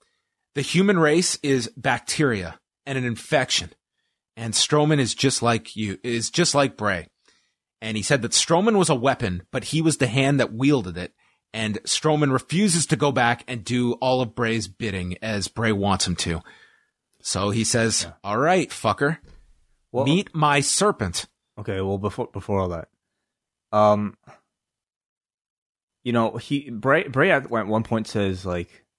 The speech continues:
Speaker 2: "Do you know where I've been? Worse than any place Braun can fathom."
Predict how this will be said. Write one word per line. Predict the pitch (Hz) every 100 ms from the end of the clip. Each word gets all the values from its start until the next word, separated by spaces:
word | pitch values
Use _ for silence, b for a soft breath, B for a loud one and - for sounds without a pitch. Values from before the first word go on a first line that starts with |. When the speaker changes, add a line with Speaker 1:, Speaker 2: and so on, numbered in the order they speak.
| _ _ 113
Speaker 2:
"Do | 101
you | 117 170
know | 170 151
where | 135
I've | 120 104 92
been? | 90 78 - _ _ _ _ _ _ _ _ _ _ _ _ _ -
Worse | 107 127 190 -
than | 123
any | 104 123
place | 117 117 113
Braun | - 98 92
can | 92 87
fathom." | - 101 95 85 73